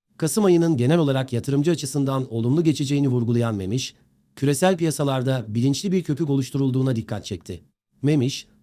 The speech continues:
Amerika Birleşik Devletleri'ndeki hükümet krizinin piyasalarda manipülatif etki yarattığını belirterek, "Bu durum kısa vadeli panik havası estirse de, Ocak ayından itibaren yeniden yükseliş dönemine gireceğiz." dedi.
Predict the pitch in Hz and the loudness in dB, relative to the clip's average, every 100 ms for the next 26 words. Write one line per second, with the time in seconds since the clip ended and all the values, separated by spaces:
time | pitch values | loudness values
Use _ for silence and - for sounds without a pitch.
0 | - 127 156 165 170 165 160 165 165 156 | -8 -2 0 2 2 2 0 -2 -2 -2
1 | 151 151 151 147 151 117 - 127 170 170 | -2 0 0 0 0 -2 0 2 2 0
2 | 147 131 139 131 127 143 147 127 117 127 | -2 0 0 0 -2 -2 -2 -2 -2 -2
3 | 110 110 135 147 143 147 131 - 151 135 | -2 -2 -2 -2 -4 -2 -2 0 0 0
4 | 135 127 110 101 92 104 107 - _ _ | -4 -2 -2 -4 -6 -6 -6 -10 _ _
5 | _ _ 156 180 170 170 139 190 175 156 | _ _ 0 2 2 2 -2 -2 0 0
6 | 147 143 123 165 151 139 143 120 - 143 | 0 0 0 0 0 -4 -2 -6 -4 -6
7 | 120 101 113 120 _ _ - 120 180 170 | -6 -6 -6 -8 _ _ -4 0 0 2
8 | 156 156 147 135 131 127 127 120 104 170 | 2 2 2 0 -2 0 0 0 2 2
9 | 165 156 139 - 147 147 139 139 135 113 | 2 2 0 -2 -2 -2 0 2 2 0
10 | 110 104 95 101 92 | -2 -4 -6 -8 -10